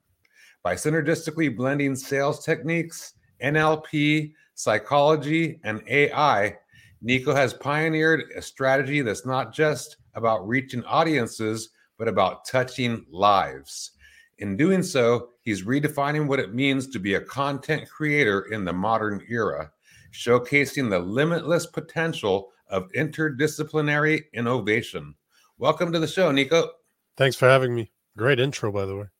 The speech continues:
Speaker 2: Where'd you get
Speaker 1: Yeah.
Speaker 2: that from?
Speaker 1: Aw-, awesome, awesome. <laughs> So, yeah, I'm excited to speak with you, um, to get, to get your take on,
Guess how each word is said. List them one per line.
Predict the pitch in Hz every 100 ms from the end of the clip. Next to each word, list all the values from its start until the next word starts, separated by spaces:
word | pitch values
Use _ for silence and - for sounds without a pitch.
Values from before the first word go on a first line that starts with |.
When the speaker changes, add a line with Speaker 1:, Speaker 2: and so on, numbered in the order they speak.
| _
Speaker 2:
Where'd | - 143 139
you |
get | 120 127
Speaker 1:
Yeah. | 101
Speaker 2:
that | 95
from? | - 110 92 98 _ _ _ - 143 131 -
Speaker 1:
Aw-, | - 110 113
awesome, | 113 110 120
awesome. | 117 120 117 120 135
<laughs> | 123 131 139 - 139 - 123 - 113 - 113 - - - _ _ - -
So, | - 127
yeah, | 127 180 185 127 - -
I'm | 127
excited | 127 127 170 165
to | 139
speak | - 156 180
with | 175 156
you, | 143 139 139 117
um, | 127 110 95 95 _ _
to | -
get, | 90 127 92
to | 123
get | 127 120
your | 131
take | 131 139 139 135
on, | 127 123